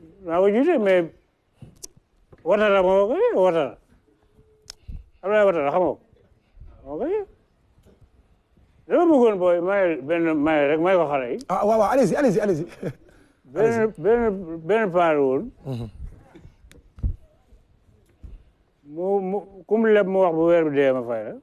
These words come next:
Speaker 1: Ku mu leb mu wax weer bi dee fay la. Nag weer bi dee mu dee. Neexul.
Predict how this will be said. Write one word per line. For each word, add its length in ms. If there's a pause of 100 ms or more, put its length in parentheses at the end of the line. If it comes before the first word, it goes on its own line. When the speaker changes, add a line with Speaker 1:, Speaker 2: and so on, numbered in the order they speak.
(920)
Speaker 1:
Ku 100
mu 140
leb 140
mu 100
wax 160
weer 200
bi 80
dee 200
fay 220
la. 80
Nag 200
weer 220
bi 80
dee 180
mu 100
dee. 160 (4000)
Neexul. 320